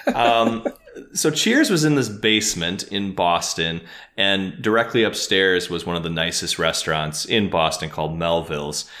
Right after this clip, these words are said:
Um, the guy who runs it, his name is John Allen Hill, and he's this little bald Monopoly guy looking sort of dude.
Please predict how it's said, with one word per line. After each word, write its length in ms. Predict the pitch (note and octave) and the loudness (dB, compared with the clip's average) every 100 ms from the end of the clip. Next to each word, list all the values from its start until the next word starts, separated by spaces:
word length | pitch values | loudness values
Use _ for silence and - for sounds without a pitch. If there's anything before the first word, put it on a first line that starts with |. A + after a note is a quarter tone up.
| - - | -18 -6
Um, 440 | E2+ D#2+ D#2 D#2+ D#2+ | -2 0 -2 -4 -6
the 120 | E2+ | -2
guy 240 | G#2+ G#2+ | 2 2
who 180 | F#2+ F#2 | 2 -2
runs 380 | E2+ F2+ F2+ F2 | 0 0 0 -2
it, 140 | D#2 | -6
his 140 | D#2+ D#2 | -6 -8
name 160 | D#2+ | -6
is 120 | D#2 | -8
John 500 | D#2 F#2+ G2 A#2 A#2 | -6 0 2 4 2
Allen 480 | A2 F#2+ G2 G2 F2+ | 0 0 2 2 0
Hill, 440 | F2 E2+ D#2 B1+ C#2 | -2 -2 -4 -4 -10
and 80 | D#2 | -10
he's 180 | E2+ E2 | -8 -8
this 200 | D#2+ F#2+ | -8 -2
little 420 | A2 A2+ G#2 - - - - | 2 4 2 0 -10 -16 -16
bald 520 | F2 A2 G2+ A2 G#2 | -8 0 2 2 2
Monopoly 540 | F#2 F#2+ G2 F#2 F2+ | 2 2 2 0 -2
guy 320 | E2 E2 D#2 | 0 2 2
looking 480 | D#2+ D#2+ - E2 D#2 | 0 -4 -4 -6 -6
sort 240 | - E2+ D#2 | -4 -4 -2
of 100 | D#2 | -4
dude. 340 | D#2 D#2 D2+ | -4 -4 -6